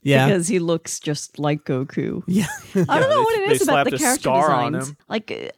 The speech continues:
Speaker 2: I'm with you, Heath. Something about the animation's good, but the character designs, it's, I can't
Speaker 3: I think,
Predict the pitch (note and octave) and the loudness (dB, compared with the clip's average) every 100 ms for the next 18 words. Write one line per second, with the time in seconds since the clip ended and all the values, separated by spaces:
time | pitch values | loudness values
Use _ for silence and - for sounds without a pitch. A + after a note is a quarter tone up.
0 | _ - B3+ C4 C#4+ C#4+ G#3 D3+ D3+ D3+ | _ 0 2 4 2 2 2 2 2 0
1 | E3 - - A#3+ D4+ C4+ G#3+ G3+ A3 F#3+ | -2 -6 -4 0 2 2 2 2 0 -2
2 | _ _ - E4 A#3+ C4+ D4+ A#3 B3+ B3+ | _ _ -18 2 6 8 6 6 4 2
3 | A3+ F#3 F3 D3+ D#3+ - A3+ G#3 A3+ A#3 | 2 2 2 2 0 -2 -2 0 0 -2
4 | F3+ E3+ D#3+ D3+ C#3+ - D3+ - - - | -2 0 0 0 -2 -6 -12 -8 -6 -6
5 | - - - - A3+ A#3 B3 C#4+ | -8 -12 -8 0 2 2 0 -6